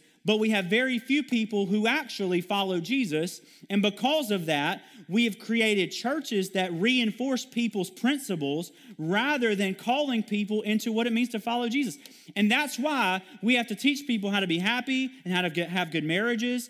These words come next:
You know, in Feb-, in this February is Valentine's Day. We're gonna do a marriage series. We're gonna teach everybody how to have good marriages, which is amazing, right?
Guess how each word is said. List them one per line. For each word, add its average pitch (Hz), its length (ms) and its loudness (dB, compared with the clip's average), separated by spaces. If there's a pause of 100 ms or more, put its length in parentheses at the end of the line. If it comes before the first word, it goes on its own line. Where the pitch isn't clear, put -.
(160)
You 170 140 2
know, 190 180 0
in 147 160 0
Feb-, 220 300 0
in 135 460 -2
this 151 180 -4
February 214 420 -2
is 143 80 -4
Valentine's 185 420 -6
Day. 139 120 -6
We're 147 80 -4
gonna 147 140 2
do - 20 2
a 135 40 0
marriage 147 480 -2
series. 123 240 -6
We're 135 60 -6
gonna 127 80 -4
teach 127 200 -8
everybody 156 280 -4
how 160 80 -2
to 156 60 -4
have 147 180 -4
good 139 140 -2
marriages, 113 560 -6 (1500)
which 151 140 -6
is 196 60 0
amazing, 226 560 2 (200)
right? 202 300 0